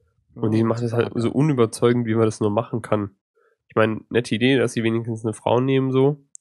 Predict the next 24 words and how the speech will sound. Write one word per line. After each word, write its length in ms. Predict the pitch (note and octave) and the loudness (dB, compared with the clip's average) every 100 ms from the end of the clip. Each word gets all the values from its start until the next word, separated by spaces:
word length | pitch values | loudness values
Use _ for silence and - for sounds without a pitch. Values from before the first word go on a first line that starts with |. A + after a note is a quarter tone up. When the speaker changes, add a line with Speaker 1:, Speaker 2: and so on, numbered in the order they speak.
| _ - _ _ _ | _ -20 _ _ _
Speaker 1:
Aber 280 | G#2+ A2 A2 | 0 2 0
gerade 280 | G#2 G#2+ | 0 0
ihr 220 | A2+ A#2 A#2 | 0 2 2
nimmt 180 | B2+ | 2
man's 200 | - A2 | -2 -4
halt 100 | - | -4
überhaupt 340 | A#2 A2+ A#2 - | -4 -4 -6 -6
nicht 160 | A2+ | -4
ab, 100 | - A#2 | -4 0
weil 140 | A2 | 0
die 100 | G#2+ | 0
doch 180 | G#2+ - | -4 -2
halt 140 | A2 - _ _ | -2 -2 _ _
so 120 | G#2 G#2 | 0 0
ein 260 | G2+ G#2 _ _ _ _ _ _ _ - | 0 -4 _ _ _ _ _ _ _ 0
Girlie 420 | G#2+ A2+ A#2+ A#2+ | 0 2 2 0
ist 180 | A2+ - | -2 -6
und 100 | - | -6
auch 160 | - | -6
überhaupt 240 | - A2 - | -6 -10 -6
keinen 180 | A2 G#2 | -4 -2
Plan 300 | A2 G#2 A2+ | 0 0 0
von 180 | - G2+ | -2 0
nix. 340 | A#2 - - | -2 -2 -10